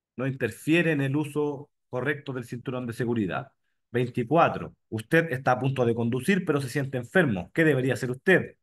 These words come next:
A, tomar una medicina antes de conducir. B, acortar el viaje si puede. C, no conducir. Ya si no, nos, no tenemos las... No estamos bien, por ejemplo, ni físicamente, ni psíquicamente, ¿qué debemos hacer?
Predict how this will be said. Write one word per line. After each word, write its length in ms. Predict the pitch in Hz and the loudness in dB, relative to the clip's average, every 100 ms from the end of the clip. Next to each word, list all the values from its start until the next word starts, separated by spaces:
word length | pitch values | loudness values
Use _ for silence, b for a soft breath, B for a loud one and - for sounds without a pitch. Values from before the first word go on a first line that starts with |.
| _ | _
A, 220 | 147 127 | 4 4
tomar 200 | 110 117 | 2 -2
una 140 | 110 | -2
medicina 380 | 104 107 107 120 | -2 -4 -4 -6
antes 160 | 110 104 | -4 -2
de 100 | 113 | -2
conducir. 560 | 117 123 - 208 - B B - | 0 -2 2 2 2 B B -2
B, 320 | 156 147 92 | 2 2 2
acortar 420 | 104 104 101 131 | -2 -4 -4 -4
el 80 | 113 | -2
viaje 220 | 104 110 | -2 -2
si 140 | 107 107 | -4 0
puede. 580 | 147 190 202 214 214 - | 4 6 6 2 -4 -16
C, 480 | - 175 190 190 127 | -4 0 2 0 -4
no 260 | 135 147 | -4 -4
conducir. 720 | 135 131 123 135 92 76 69 - B B _ | -4 -6 -6 -4 -4 -4 -8 -18 B B _
Ya 140 | 123 | -2
si 120 | 123 107 | 0 0
no, 100 | 120 | -2
nos, 200 | 113 - | -4 -2
no 200 | 117 113 | -2 0
tenemos 320 | 120 127 113 | 0 0 0
las... 340 | 113 107 - _ _ _ _ _ _ _ _ - - _ _ _ _ _ _ | 0 -2 -10 _ _ _ _ _ _ _ _ -18 -18 _ _ _ _ _ _
No 120 | 117 | -4
estamos 380 | 104 - 139 113 110 | -2 0 0 0 0
bien, 240 | 143 135 | 0 0
por 100 | 120 | -2
ejemplo, 580 | 110 135 131 120 120 110 | -2 -2 -4 -2 -2 -2
ni 220 | 113 110 | -4 -4
físicamente, 720 | 107 170 165 135 131 147 139 135 | 0 0 0 0 2 2 0 -2
ni 80 | 120 | -6
psíquicamente, 640 | 127 120 127 147 147 127 | -6 -4 -2 0 -2 -2
¿qué 100 | 139 | 0
debemos 360 | 139 131 127 120 | 2 0 -2 -4
hacer? 440 | 110 180 202 - | 4 4 4 -4